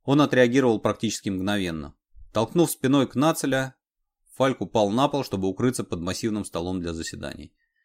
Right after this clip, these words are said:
Пули часто застучали по дереву, и тонкая щепа взвелась в воздух. Приглушённые удары говорили о том, что часть выстрелов настигла мечущихся людей. Они стонали, сбивали стулья и опрокидывали шкафы с декоративными тарелками.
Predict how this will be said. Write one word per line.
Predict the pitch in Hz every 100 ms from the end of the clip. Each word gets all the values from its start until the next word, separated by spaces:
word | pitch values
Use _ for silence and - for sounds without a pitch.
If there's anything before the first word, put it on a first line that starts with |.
| _ _ -
Пули | 160 170
часто | - 151 147 127
застучали | 113 110 110 - 117
по | 104 95
дереву, | 113 160 139
и | 95
тонкая | 113 113 104
щепа | 90 - - 131
взвелась | 117 90 92 98
в | 87
воздух. | 80 78 - - _ _ _ _
Приглушённые | - 98 120 175 175 160
удары | 139 127 160 151
говорили | 110 104 113 113
о | 101
том, | - 147 156
что | -
часть | 85 120 -
выстрелов | 113 135 127 120 110
настигла | 98 85 - 120 113
мечущихся | 92 98 - 90 85 -
людей. | 90 87 82 73 76 _ _ _ _ _ _
Они | 101 127
стонали, | - 98 120 151 139
сбивали | 101 90 104 110
стулья | 95 - 147 147
и | 113
опрокидывали | - 92 - 110 104 101 101
шкафы | 98 - 90 - 139
с | 127
декоративными | 95 - 90 - 107 101 92
тарелками. | 92 85 76 - -